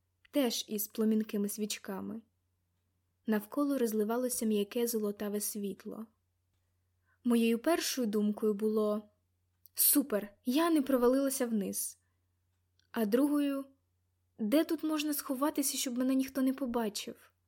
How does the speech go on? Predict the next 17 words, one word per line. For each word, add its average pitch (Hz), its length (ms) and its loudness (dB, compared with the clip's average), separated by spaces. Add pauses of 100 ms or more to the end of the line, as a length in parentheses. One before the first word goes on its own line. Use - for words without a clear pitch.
(1160)
Адже 214 400 0
в 208 80 -10
цьому 226 300 0
будинку 240 460 -2
я 220 140 0
була 226 260 -2
не 226 120 0
сама. 220 480 -6 (960)
Знизу 247 460 2
лунала 233 360 0
музика, 214 640 -4 (240)
струнні 240 480 2
інструменти. 226 880 -4 (840)
І 233 120 0
голоси. 240 640 -4 (680)
Чимало 240 500 0
голосів. 202 720 -8